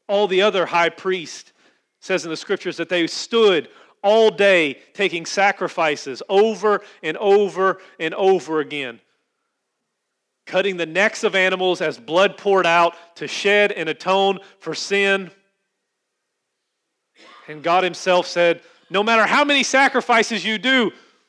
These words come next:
it can never cover that." So he made the decision to declare his son the great high priest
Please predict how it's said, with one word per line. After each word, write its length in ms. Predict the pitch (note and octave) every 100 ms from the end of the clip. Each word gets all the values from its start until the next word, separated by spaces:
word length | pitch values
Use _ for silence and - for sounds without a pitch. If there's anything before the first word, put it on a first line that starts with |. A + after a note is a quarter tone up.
| _ _ _ _
it 80 | _
can 120 | -
never 240 | G#3+ B3 A3
cover 380 | - A3+ A3 F#3+
that." 420 | F3+ D#3+ - - _ _ _ _ _ _ _ _ _ _ _ _ _ _
So 180 | -
he 200 | E3 B3+
made 240 | A#3 A3 E3+
the 60 |
decision 600 | F3+ F#3 G#3 F#3+ E3+ C#3+ - _ _ -
to 100 | G3
declare 380 | F#3 - A3 G3
his 180 | G3+
son 380 | - - B3 A#3
the 100 | G3
great 260 | E3+ G#3 G#3
high 200 | G3 F#3
priest 440 | - A#3 G3 -